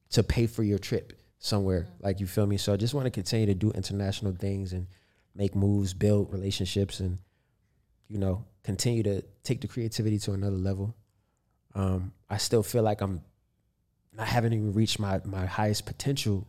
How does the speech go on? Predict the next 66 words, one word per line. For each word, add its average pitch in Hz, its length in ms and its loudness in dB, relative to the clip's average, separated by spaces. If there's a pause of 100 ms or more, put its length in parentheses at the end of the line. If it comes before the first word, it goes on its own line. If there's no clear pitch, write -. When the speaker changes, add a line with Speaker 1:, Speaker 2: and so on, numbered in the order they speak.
Speaker 1:
you 104 80 -16
know, 104 120 0
when 104 100 2
it 98 80 -4
comes 101 280 -4
to 98 60 -4
music 107 380 2
and 95 100 0
performing. 104 500 -2
I 104 60 0
think 101 200 -2
there's 101 120 2
a 98 40 0
lot 98 180 0
of 95 80 -4
people 101 220 -4
who 101 80 -6
have 95 100 -16
yet 101 200 -4
to 101 200 -2 (340)
experience 113 460 2
me 107 80 2
in 104 80 4
the 101 80 2
light 101 240 2
that 101 80 0
I 101 60 4
want 95 160 2
them 92 220 0
to 110 120 -2
experience 104 400 0
me 113 140 4
in 113 80 4
and 92 100 0
the 87 60 -6
Speaker 2:
Mm-hmm. - 40 -14
Speaker 1:
potential. 95 420 -4
So 92 280 0 (460)
it's, 113 160 -2
it's 131 160 6
a 135 80 6
lot 135 200 10
of 123 60 10
work 131 200 6
to 107 40 -6
be 101 140 -4
done. 90 180 -4 (160)
It's - 120 -16
a 104 40 -6
lot 120 300 8
of 113 80 8
work 113 160 8
to 104 80 -4
be 101 80 -2
done, 95 140 -4
but 95 120 -4
I'm 98 100 -2
excited 95 360 0
about 82 220 -4
it. - 60 -18 (760)
Yeah. 165 80 -18 (140)
Speaker 2:
What 233 120 -4
is 294 140 -4
success 226 640 -4
to 226 80 -18
you? 175 140 -14